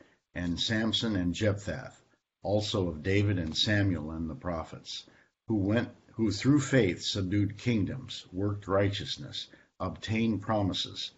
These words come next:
stopped the mouths of lions, quenched the violence of fire,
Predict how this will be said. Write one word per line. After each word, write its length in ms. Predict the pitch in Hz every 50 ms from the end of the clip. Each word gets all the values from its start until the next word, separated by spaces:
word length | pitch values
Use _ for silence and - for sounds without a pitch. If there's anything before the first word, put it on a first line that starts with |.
| _
stopped 580 | - - - - - 107 92 98 104 101 - -
the 100 | - 80
mouths 480 | 85 92 92 92 92 95 90 82 - 80
of 140 | 73 73
lions, 680 | 87 87 87 87 87 80 73 64 57 55 - - - - - - - _ _ _ _ _ _ -
quenched 380 | - 117 120 135 135 - - -
the 100 | 104 92
violence 600 | 82 82 98 107 117 113 110 107 107 101 - -
of 120 | 98 90
fire, 520 | - - 98 87 87 82 76 67 65 65